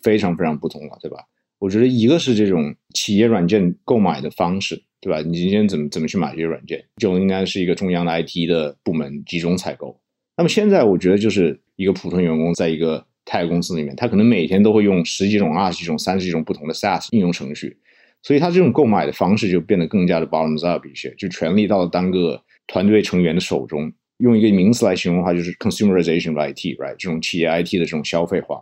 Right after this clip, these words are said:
然后第二点就是 Howie 你说的这样，就是远程的劳动力嘛，对吧？大家都其实不是集中在一起了，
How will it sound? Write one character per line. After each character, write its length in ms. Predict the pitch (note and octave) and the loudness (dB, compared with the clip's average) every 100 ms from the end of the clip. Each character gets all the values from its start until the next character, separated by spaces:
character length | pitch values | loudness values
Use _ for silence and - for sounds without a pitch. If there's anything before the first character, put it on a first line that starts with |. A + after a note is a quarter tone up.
| _ | _
然 100 | A#2+ | 0
后 100 | F#3 | 0
第 120 | F#3+ | 2
二 120 | A3 | 0
点 160 | F3+ G2 | 2 0
就 120 | F#2+ | 0
是 160 | G2 G2+ | -2 -2
Howie 260 | G#2+ A2 | 2 2
你 160 | A2 D#2+ | 4 2
说 160 | - F2+ | 0 0
的 60 | |
这 60 | F2+ | 0
样， 120 | E2 - | -2 -2
就 100 | A2+ | 0
是 60 | |
远 180 | F#2+ B2+ | 2 0
程 180 | - F2+ | -2 0
的 80 | G2+ | 0
劳 160 | D#2+ | 0
动 160 | E2+ F#2 | 0 0
力 140 | F#2+ | 0
嘛， 100 | D2+ - | -2 -8
对 80 | |
吧？ 100 | - | -8
大 100 | D2+ | -4
家 60 | G2 | 0
都 160 | G2 A2 | 2 0
其 180 | - | 0
实 60 | F#2+ | -4
不 180 | F#2 E2+ | -2 -4
是 120 | G2+ | -4
集 160 | E2+ D#2+ | -4 -4
中 180 | F2 | -2
在 140 | E2+ E2 | 0 -2
一 80 | D2+ | -4
起 180 | - | -8
了， 220 | C2+ - | -12 -14